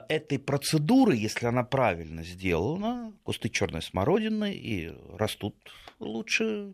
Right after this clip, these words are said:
повеселее, меньше на них вредителей, особенно болезней. А, но правильно, правильно. Как, э, делается правильно?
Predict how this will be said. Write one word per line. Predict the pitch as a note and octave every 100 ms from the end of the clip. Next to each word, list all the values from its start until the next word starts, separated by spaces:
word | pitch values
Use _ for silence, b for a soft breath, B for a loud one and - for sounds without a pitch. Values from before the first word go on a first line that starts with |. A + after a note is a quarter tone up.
| _
повеселее, | F3+ F3 - F3 F3+ F3 E3+ B B B
меньше | F3 D#3 -
на | G2 F#2+
них | F#2 -
вредителей, | G#2 B2+ A#3 - G#2
особенно | G2 C#3+ C3+ B2
болезней. | A2+ A2+ A2+ F2+ - D2 C2+ - _ B B B B B B
А, | G#2+ A2 G#2 F2
но | D3+ G3+ - -
правильно, | B2 F3+ F#3+ A#2 E2+ D#2 C2 C#2+ _ _
правильно. | A#2+ C#3 E2 - D2+ A1+ B B _
Как, | E3+ A3 -
э, | - A2+ G#2 F2+
делается | G#2 C#3 C#3 - B2+
правильно? | - C3 A2 E2 D#2 D2+ C#2+